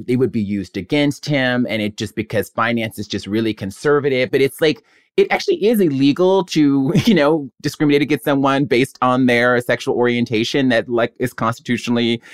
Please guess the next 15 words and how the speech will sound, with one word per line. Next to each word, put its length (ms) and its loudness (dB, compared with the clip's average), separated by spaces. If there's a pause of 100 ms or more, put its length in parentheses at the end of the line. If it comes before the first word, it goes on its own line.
(180)
a 100 0
thing 340 0
now. 340 0 (260)
Like, 200 0
would 240 0 (120)
this 160 0
person 420 0
lose 220 0
their 120 0
career? 580 0 (260)
Or 200 2
is 200 4
it 100 -4
his 160 0
shame? 720 -2